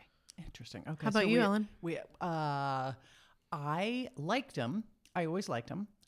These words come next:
Speaker 1: I found him attractive. Um, I thought he was funny.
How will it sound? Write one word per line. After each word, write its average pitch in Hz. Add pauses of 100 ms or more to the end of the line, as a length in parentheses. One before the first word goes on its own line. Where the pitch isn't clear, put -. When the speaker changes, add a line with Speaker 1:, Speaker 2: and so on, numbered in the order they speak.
Speaker 1:
I 147
found 143
him 175
attractive. 127 (380)
Um, 135
I -
thought 127
he 165
was 214
funny. 135